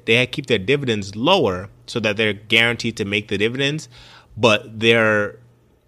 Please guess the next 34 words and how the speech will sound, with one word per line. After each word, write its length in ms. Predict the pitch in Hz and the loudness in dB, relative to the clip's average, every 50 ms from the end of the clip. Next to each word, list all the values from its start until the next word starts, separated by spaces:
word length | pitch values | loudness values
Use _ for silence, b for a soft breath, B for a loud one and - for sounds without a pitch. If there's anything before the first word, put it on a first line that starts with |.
| _ - | _ -12
constantly 600 | - - 135 131 135 131 - - - 117 107 101 | -6 0 4 4 4 4 2 -2 -2 -2 -2 -2
growing 680 | 92 92 107 101 98 98 117 131 143 139 120 101 92 | -2 -4 -6 -6 -2 0 0 2 2 0 -2 -2 -4
companies, 560 | - - 156 196 214 - - 95 90 90 90 | -2 -2 -2 -2 0 -2 -4 -2 -2 -4 -6
if 100 | 92 85 | -6 -6
you 80 | - 98 | -4 -4
look 160 | 101 104 - | -4 -4 -4
at 60 | 104 | -6
the 80 | 85 90 | -8 -8
chart, 500 | - - - 180 196 110 98 98 - B B B B B B | -6 -4 -2 -2 0 -2 -2 -4 -6 B B B B B B
so 540 | B - - - 127 113 110 104 104 98 - 92 95 | B -10 -4 0 2 2 2 2 0 -2 -6 -8 -2
they 160 | 110 117 131 | 0 0 0
can 160 | - 135 117 | 0 -2 -4
pay 260 | - - 131 135 135 | -2 0 2 2 2
smaller 380 | 131 - - 127 117 113 110 113 | 2 0 -2 0 0 2 2 2
dividends 340 | 123 120 143 131 123 117 110 | 0 0 0 0 -2 -2 -4
'cause 200 | - 110 92 101 | -4 -4 -2 -2
you're 80 | 104 | -2
also 260 | 107 110 107 - - | 0 -2 -2 -4 -6
getting 240 | 104 95 104 104 101 | -4 -2 -2 -2 -2
some 180 | 95 - 104 92 - - - | -4 -6 -8 -10 -8 -6 -4
equity 420 | 113 123 - - 110 104 98 98 | -4 -4 -2 -4 -4 -2 -2 -2
on 100 | 98 95 | -2 -4
the 80 | 92 87 | -4 -2
back 340 | 101 127 127 131 123 - | 0 2 2 2 0 -4
end 240 | 95 90 87 87 95 B B B B B B - | -6 -6 -6 -8 -12 B B B B B B 0
by 200 | 107 107 104 - - | 2 2 2 0 -4
owning 520 | 101 113 113 107 107 107 101 101 95 87 | -2 -2 0 0 0 -2 -4 -4 -6 -4
the, 420 | 90 95 92 90 92 90 92 90 90 | -2 0 0 0 0 -2 -4 -6 -6
the 100 | 98 101 | -6 -4
shares 320 | 95 - - 104 98 92 | -4 0 0 0 0 -2
of 60 | 92 90 | -4 -6
the 80 | 92 | -6
company. 400 | - 92 87 - - 87 85 90 | -6 -8 -10 -10 -10 -14 -14 -12
Now, 320 | 90 98 98 98 98 98 | -10 -6 -4 -4 -4 -6